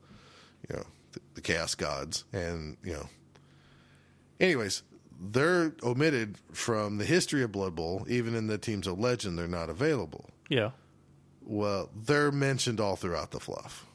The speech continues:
Speaker 2: Mm-hmm.
Speaker 1: There's instances where they talk about the Lustria Croakers
Speaker 2: Right.
Speaker 1: in the books. Now, they don't say they're a Slan team, but they're mentioned
Speaker 2: Not
Speaker 1: in
Speaker 2: much
Speaker 1: there.
Speaker 2: else they could be.
Speaker 1: All I know is if they really cared about omitting them from the history, they would have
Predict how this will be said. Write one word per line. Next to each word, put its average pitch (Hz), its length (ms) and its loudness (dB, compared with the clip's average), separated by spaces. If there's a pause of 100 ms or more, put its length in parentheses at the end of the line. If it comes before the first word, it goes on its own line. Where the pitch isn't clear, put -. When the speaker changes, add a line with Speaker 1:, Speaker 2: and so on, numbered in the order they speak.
Speaker 2:
Mm-hmm. 123 240 2
Speaker 1:
There's 123 320 2
instances 113 600 -2
where 98 100 0
they 98 120 0
talk 92 260 -2
about 87 220 -4
the 90 80 -4
Lustria 87 500 -2
Croakers 76 680 -4 (220)
Speaker 2:
Right. 101 360 2 (380)
Speaker 1:
in 113 180 2
the 80 60 -6
books. - 580 -6 (440)
Now, 139 100 2
they 127 120 2
don't 123 180 -2
say 98 400 0 (180)
they're 107 140 0
a - 60 -2
Slan 92 340 -2
team, 71 320 -10 (220)
but 90 300 0 (140)
they're 120 340 0
mentioned 110 380 -2
Speaker 2:
Not 156 140 6
Speaker 1:
in 143 40 -2
Speaker 2:
much 131 180 0
Speaker 1:
there. 131 60 4
Speaker 2:
else 113 140 -2
they 113 80 -2
could 107 140 -6
be. - 180 -10 (560)
Speaker 1:
All 143 140 10
I 135 120 2
know 127 240 4
is 110 160 0
if 107 200 -2
they 95 160 0
really 143 460 4
cared 123 260 0
about 107 240 0
omitting 101 400 -2
them 92 120 -4
from 92 160 -4
the 85 80 -2
history, 80 560 -2 (760)
they 107 140 4
would 95 180 -2
have 82 160 -8